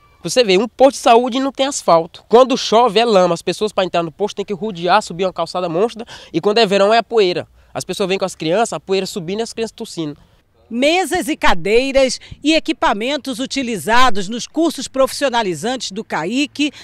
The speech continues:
Speaker 2: segundo os moradores, foram todos roubados. Só restou mesmo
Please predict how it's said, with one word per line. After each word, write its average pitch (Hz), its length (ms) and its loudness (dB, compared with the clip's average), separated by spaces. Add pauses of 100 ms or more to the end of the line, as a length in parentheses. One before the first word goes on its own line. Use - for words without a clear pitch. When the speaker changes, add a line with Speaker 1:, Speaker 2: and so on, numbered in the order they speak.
Speaker 2:
segundo 330 560 0
os 285 100 -2
moradores, 247 640 4
foram 294 360 2 (140)
todos 294 480 8
roubados. 165 840 -2 (320)
Só 277 200 2
restou 247 460 2
mesmo 202 520 0